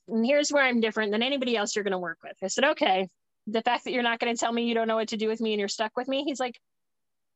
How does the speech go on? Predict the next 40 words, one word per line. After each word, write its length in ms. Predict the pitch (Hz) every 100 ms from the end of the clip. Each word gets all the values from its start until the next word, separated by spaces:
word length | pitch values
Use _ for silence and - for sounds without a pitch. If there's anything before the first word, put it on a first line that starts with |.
| _ _ _ _ _ _ _ -
"Okay, 180 | 247 233
well, 160 | 202 233
you've 120 | 233
already 180 | 262 294
heard 220 | 220 226
those 280 | 202 277 285
words, 340 | 165 156 196 -
so 380 | - 233 208
let's 260 | 208 208 202
try 140 | - 208
some 180 | 214
new 160 | 233 294
words." 460 | 185 156 143 - - _ _ - _ _ _ _
He 100 | -
goes, 140 | 262 233 -
"I 320 | 254 294 415 294
don't 320 | 277 262 240
like 440 | 240 226 202 208 - -
orthodox 640 | 220 220 214 185 170 - 196
medicine." 420 | 156 151 - - _ _ _ _ _ _ _ -
And 160 | 233 233
I, 200 | 233 226 -
I 80 | 220
look 240 | 226 277
at 80 | 277
him, 120 | 226
I'm 120 | 214
like, 240 | 214 214 233
"You're 160 | 240
in 140 | 453 415
the 80 | 220
military. 720 | 202 214 208 185 160 175 185 -
Isn't 580 | 233 202 240 240 262 247
your 220 | 247 247 -
whole 220 | 240 214
world 340 | 202 214 254
Western 440 | 247 269 - 294 285
medicine?" 420 | 269 285 - 330
He's 180 | 359 294
like, 220 | 330 -